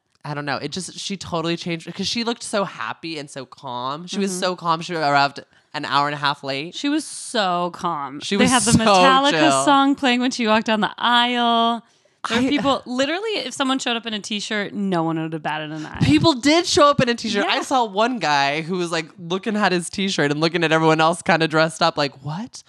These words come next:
Speaker 2: Yeah.
Speaker 1: Should we talk about what people wore to the wedding?
Speaker 2: Can we first talk about the fact that Jerry O'Connell was there?
Speaker 1: People think I'm Jason Bateman.
Speaker 2: Okay, I've never seen someone more nervous on camera who's been on camera. Like, the most fangirl.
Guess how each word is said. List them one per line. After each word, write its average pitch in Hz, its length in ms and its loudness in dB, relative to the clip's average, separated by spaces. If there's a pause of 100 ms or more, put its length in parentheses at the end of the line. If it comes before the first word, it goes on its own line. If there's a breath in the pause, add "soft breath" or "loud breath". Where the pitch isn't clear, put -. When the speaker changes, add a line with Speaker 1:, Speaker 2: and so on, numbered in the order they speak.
Speaker 2:
Yeah. 277 220 2 (420 soft breath)
Speaker 1:
Should - 180 -12
we 190 60 -8
talk 135 280 -8
about 147 160 -2
what 131 120 -2
people 135 260 -8
wore 117 120 -6
to 120 60 -12
the 120 100 -8
wedding? 127 520 -10
Speaker 2:
Can 247 120 -6
we 254 120 -2
first 220 300 -8
talk 214 220 2
about 220 240 -4
the 208 60 -10
fact 190 260 -4
that 175 180 -12
Jerry 165 640 -8 (220)
O'Connell 170 680 -4
was 196 200 -4
there? 214 380 0
Speaker 1:
People 269 260 4
think 220 200 0
I'm 196 120 0
Jason 185 400 0
Bateman. 147 520 -2 (100)
Speaker 2:
Okay, 247 320 0
I've 214 220 0
never 214 240 2
seen 285 220 0
someone 269 240 0
more 185 340 0
nervous 160 420 -8
on 165 180 -6
camera 160 440 -10 (180)
who's 202 240 -8
been 185 160 -4
on 151 160 -6
camera. - 460 -20
Like, 214 240 -2
the 208 140 0
most 233 560 2
fangirl. 220 440 2